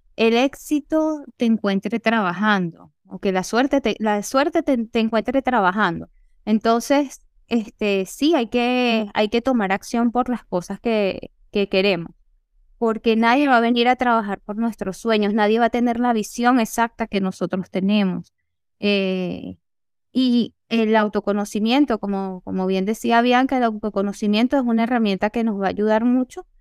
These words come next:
ah, y, y, y no solamente nos va a ayudar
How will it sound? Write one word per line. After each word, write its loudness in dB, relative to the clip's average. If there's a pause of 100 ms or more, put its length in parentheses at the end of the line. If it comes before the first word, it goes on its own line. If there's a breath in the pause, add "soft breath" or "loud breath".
(220)
ah, 0
y, -4
y, 4 (100)
y 0
no 2
solamente 0
nos 2
va 2
a 2
ayudar 0